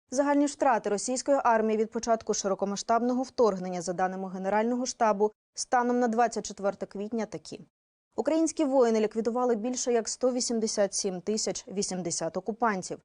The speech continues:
Російська армія втратила три тисячі шістсот вісімдесят три танки і сім тисяч сто тридцять дев'ять бойових броньованих машин.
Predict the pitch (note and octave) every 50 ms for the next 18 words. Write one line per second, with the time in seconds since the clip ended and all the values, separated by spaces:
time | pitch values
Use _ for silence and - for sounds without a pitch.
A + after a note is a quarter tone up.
0 | _ _ _ _ _ _ - B3+ C4+ - - D4+ C#4+ - - C#4 - - B3 B3
1 | B3+ B3+ B3+ B3+ B3+ - C4 B3+ B3 A#3+ A#3 A3+ A3+ G#3+ - A3+ A#3 A3+ A#3 B3
2 | A#3+ A#3 - F#3+ F3 - G3+ G3 - - G#3+ G3+ - - G#3 F#3 - D#3+ E3+ -
3 | G3 F#3+ F#3+ F#3 - G#3+ G#3 G3 - G#3+ G#3+ G#3+ - A#3+ A#3 A#3+ B3+ B3+ B3+ C#4
4 | C4+ - A#3 A3 - - G#3 F#3+ F3+ - - A3 A#3 A3+ C4 B3 - - - -
5 | - F#3+ F3+ - E3+ F3 - - F3+ E3+ E3 G3 G3+ G3 A3+ B3 G#3+ F#3 D#3 F3
6 | F3 E3 D#3+ E3+ F3 E3 F3 F#3 F#3+ F#3 F3+ D#3+ F3 E3+ E3+ - - F3 F3 -
7 | - F3+ F3 E3+ D#3+